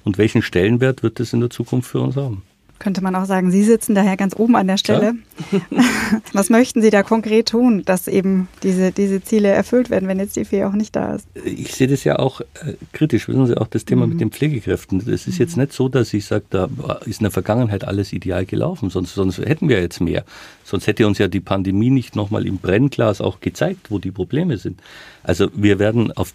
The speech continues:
Speaker 1: jeden Fall jetzt unabhängig vom Thema Demenz nochmal eine große Pflegereform brauchen.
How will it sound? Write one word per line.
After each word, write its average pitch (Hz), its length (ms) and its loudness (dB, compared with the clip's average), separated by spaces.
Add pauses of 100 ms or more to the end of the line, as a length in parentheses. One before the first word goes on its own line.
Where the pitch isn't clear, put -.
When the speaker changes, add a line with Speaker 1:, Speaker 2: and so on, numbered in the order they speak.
(100)
Speaker 1:
jeden 117 240 2
Fall 123 260 0
jetzt 120 240 -2
unabhängig 104 520 0
vom 101 240 -4
Thema 98 280 0 (140)
Demenz 92 460 0
nochmal 135 360 0
eine 95 240 -2
große 98 360 -4
Pflegereform 117 800 -2
brauchen. 151 400 -2